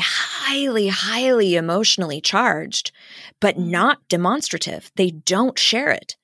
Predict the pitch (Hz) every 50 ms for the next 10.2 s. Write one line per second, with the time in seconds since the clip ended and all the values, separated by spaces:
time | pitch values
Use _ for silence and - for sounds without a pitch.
0 | _ _ - - - - - - 226 202 - 196 196 190 185 185 180 180 185 -
1 | - - 214 190 185 185 180 185 - - 202 208 214 226 226 220 202 190 - -
2 | 190 185 175 175 165 156 156 160 156 151 - - - _ - 165 - - _ -
3 | - 233 262 220 196 180 175 - - _ _ _ - - - 480 453 392 427 427
4 | 427 427 381 311 240 208 165 170 165 165 165 156 156 151 135 127 - 117 113 107
5 | 120 82 76 69 60 - - - - - 208 196 190 208 - 226 196 214 190 185
6 | 190 190 - 220 220 220 220 214 196 160 - - - _ _ _ _ _ _ -
7 | 208 - - 226 269 294 302 302 302 311 302 - - 330 330 311 320 311 311 302
8 | 302 294 294 285 262 214 165 165 - - 202 196 202 202 208 190 190 233 202 170
9 | 214 220 208 247 247 240 214 190 175 156 - - 165 160 156 185 247 233 139 117
10 | 104 113 - 185